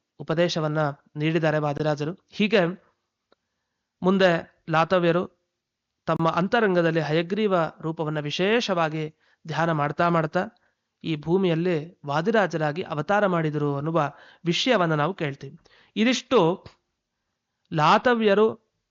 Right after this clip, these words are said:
ಭೂಮಿಗೆ ಬಂದಿದ್ ಯಾಕೆ ಅನ್ನುವ ಹಿನ್ನೆಲೆಯಲ್ಲಿ ಬಂದ ಉತ್ತರಗಳು. ಇನ್ನು ಇದಾದ ಮೇಲೆ ಹಿಂದಿನ ಸಂಚಿಕೆಯಲ್ಲಿ ಒಂದು ಅಂಶವನ್ನ ನಾನು ಹೇಳಿದ್ದೆ,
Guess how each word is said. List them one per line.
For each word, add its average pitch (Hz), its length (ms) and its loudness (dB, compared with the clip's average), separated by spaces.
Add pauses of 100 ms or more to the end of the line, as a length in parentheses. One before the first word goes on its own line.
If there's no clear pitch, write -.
ಭೂಮಿಗೆ 190 840 2
ಬಂದಿದ್ 170 380 0
ಯಾಕೆ 156 540 0 (320)
ಅನ್ನುವ 175 500 0 (340)
ಹಿನ್ನೆಲೆಯಲ್ಲಿ 180 880 2
ಬಂದ 160 180 -2
ಉತ್ತರಗಳು. 143 600 -4 (840)
ಇನ್ನು 226 160 2
ಇದಾದ 233 320 4
ಮೇಲೆ 214 580 2 (560)
ಹಿಂದಿನ 226 300 2
ಸಂಚಿಕೆಯಲ್ಲಿ 220 580 -2
ಒಂದು 185 240 0
ಅಂಶವನ್ನ 190 420 -2
ನಾನು 165 180 0
ಹೇಳಿದ್ದೆ, 147 340 -4